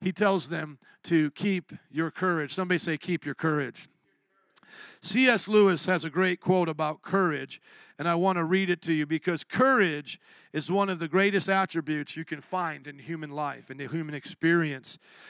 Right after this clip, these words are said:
C S Lewis said, "Courage is not simply one of the virtues,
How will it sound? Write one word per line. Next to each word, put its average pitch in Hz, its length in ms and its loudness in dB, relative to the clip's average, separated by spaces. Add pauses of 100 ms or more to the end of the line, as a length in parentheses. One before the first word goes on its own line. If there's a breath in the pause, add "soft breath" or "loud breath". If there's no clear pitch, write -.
(420 loud breath)
C 220 220 2
S 196 160 2
Lewis 208 320 6
said, 180 280 -2
"Courage 196 640 2
is 170 180 0
not 202 240 0
simply 180 600 2 (140)
one 165 760 2 (480 soft breath)
of 175 500 2
the 147 160 0
virtues, 151 680 0